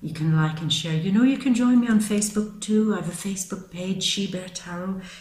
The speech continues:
Come join the community. Sometimes, very, very, every now and then, I put a little bit of extra content on it, and it might be worth seeing. I don't know.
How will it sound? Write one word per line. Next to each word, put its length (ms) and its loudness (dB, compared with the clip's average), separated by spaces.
Come 220 0
join 240 0
the 60 -2
community. 600 -6
Sometimes, 720 2
very, 400 2
very, 380 0
every 240 4
now 160 2
and 200 0
then, 280 -2
I 80 -2
put 240 -2
a 20 2
little 240 4
bit 160 2
of 80 0
extra 360 -4
content 600 -6
on 160 -6
it, 160 -14
and 520 -10
it 120 -10
might 180 -8
be 100 -8
worth 300 -2
seeing. 760 -6
I 60 -10
don't 200 -2
know. 160 -6